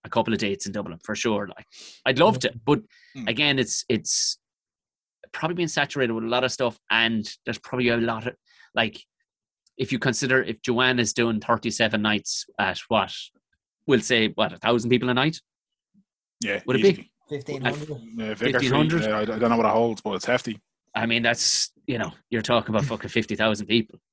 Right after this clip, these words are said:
Speaker 1: who've seen their fill of comedy. Do you know what I mean? They go, "I don't need
Speaker 3: Yeah.
Speaker 1: to see more." Do you know that kind of way? So there'll be a,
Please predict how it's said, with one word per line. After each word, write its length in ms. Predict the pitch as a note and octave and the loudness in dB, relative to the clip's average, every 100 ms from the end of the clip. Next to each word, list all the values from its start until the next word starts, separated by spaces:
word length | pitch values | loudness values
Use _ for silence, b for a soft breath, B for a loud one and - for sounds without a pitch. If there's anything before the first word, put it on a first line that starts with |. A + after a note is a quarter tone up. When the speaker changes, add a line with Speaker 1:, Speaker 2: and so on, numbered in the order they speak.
| _ | _
Speaker 1:
who've 220 | - B2 - _ | 0 0 -2 _
seen 280 | - E3 E3 | 2 4 6
their 120 | A2+ | 4
fill 160 | A#2+ G#2 | 2 2
of 60 | |
comedy. 340 | G#2+ G2 - - _ _ - | 0 -2 -6 -18 _ _ 0
Do 80 | |
you 40 | F3 | 4
know 60 | |
what 80 | E3+ | 6
I 40 | D#3 | 6
mean? 140 | D3 | 4
They 80 | B2+ | 4
go, 180 | C3 A#2 | 4 4
"I 120 | C3 | 2
don't 200 | C#3 C#3+ | 2 2
need 80 | C#3+ | 0
Speaker 3:
Yeah. 40 | |
Speaker 1:
to 80 | C3+ | 0
see 160 | A#2+ A2+ | -2 0
more." 320 | G#2+ F#2+ F#2+ - | 2 0 -2 -2
Do 80 | |
you 40 | F#3+ | 4
know 120 | G#3 | 6
that 100 | G3 | 6
kind 120 | G3 | 4
of 40 | G3+ | 6
way? 100 | F#3+ | 6
So 120 | F#3 | 6
there'll 120 | E3 | 4
be 140 | E3 | 4
a, 60 | F3 | 4